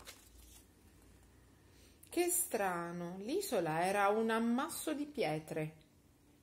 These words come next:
Non un albero, non un filo d'erba, ma soprattutto nessuna creatura vivente. Pezzettino camminò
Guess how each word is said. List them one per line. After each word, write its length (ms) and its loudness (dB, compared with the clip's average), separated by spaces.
Non 340 2
un 140 0
albero, 600 -2
non 260 -2
un 120 -2
filo 280 -6
d'erba, 580 -6
ma 80 -14
soprattutto 880 -4
nessuna 760 -4
creatura 540 -2
vivente. 840 -2
Pezzettino 760 0
camminò 680 4